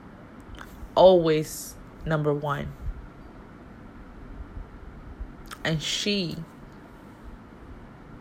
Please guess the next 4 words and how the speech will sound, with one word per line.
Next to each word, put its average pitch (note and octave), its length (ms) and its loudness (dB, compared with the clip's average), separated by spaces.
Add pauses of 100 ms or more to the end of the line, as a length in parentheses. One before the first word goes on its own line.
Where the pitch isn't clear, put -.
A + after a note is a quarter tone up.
(360)
make F#3+ 280 4
him D#3+ 460 -2 (3750)
as D#3 260 0
hers, F3 680 6